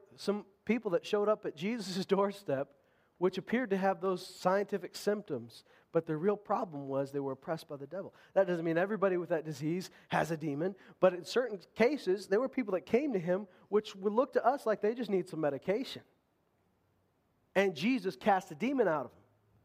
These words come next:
Now, you can say, "Well, maybe he just didn't know. Maybe, maybe, maybe the disciples, you know, I mean, oh, maybe Jesus, you know, they were, they were old-fashioned, so he spoke in terms they could understand." Here's the proof. They were better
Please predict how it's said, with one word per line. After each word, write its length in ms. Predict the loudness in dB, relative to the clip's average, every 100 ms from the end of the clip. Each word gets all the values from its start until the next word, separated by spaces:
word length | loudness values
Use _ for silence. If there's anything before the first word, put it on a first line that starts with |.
| _ _ _ 0
Now, 100 | 2
you 180 | 4
can 200 | 0 -2 -2
say, 580 | 4 6 6 2 -2 -8 _ _
"Well, 460 | 4 6 4 0 0
maybe 280 | 0 0
he 120 | -2 -2
just 220 | -4 -2
didn't 240 | -2 0
know. 260 | 0 -2 2
Maybe, 260 | 2 2
maybe, 340 | 4 2 4 -2 -6 0
maybe 260 | 4 4 2
the 120 | 0
disciples, 680 | 0 2 2 2 0 -4 -6 -14 _
you 100 | 2
know, 220 | 4 4 2
I 80 |
mean, 220 | 2 0 0
oh, 200 | -6 -6 -6
maybe 320 | 2 2 2
Jesus, 540 | -2 -4 -2 -2 -4 -8 _ _
you 120 | 0 2
know, 100 | 4
they 160 | 2
were, 180 | 2 0
they 140 | 0
were 60 | 0
old-fashioned, 720 | 2 0 2 2 4 0 -8
so 120 | -6 -4
he 120 | -4
spoke 360 | -2 -2 0 -2
in 80 |
terms 320 | 0 0 0 -2
they 100 | -2
could 140 | -2
understand." 500 | -2 -4 -6 -6 -6 -10 -20 -4
Here's 240 | 0 2
the 100 | 0
proof. 520 | 0 0 0 -2 -12 _ _ -4 0
They 160 | 2
were 180 | 2 -2
better 540 | 2 2 2 2 -2